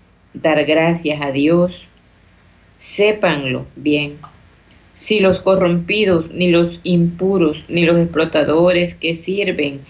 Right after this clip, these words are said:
al Dios dinero tendrán parte en el reino de Cristo y de Dios.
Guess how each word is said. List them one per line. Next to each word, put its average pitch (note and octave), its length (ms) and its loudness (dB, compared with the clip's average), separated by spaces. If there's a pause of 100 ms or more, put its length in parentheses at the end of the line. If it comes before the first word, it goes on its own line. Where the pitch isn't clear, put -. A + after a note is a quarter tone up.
(300)
al C#3+ 220 0
Dios D3+ 240 0
dinero G3 640 -2
tendrán F#3 460 -2
parte E3+ 320 0
en D3+ 120 -6
el D3 140 -2
reino D3 420 0
de B2 180 -2
Cristo F3 640 -2
y D3+ 140 2
de C3+ 160 0
Dios. C#3+ 480 -2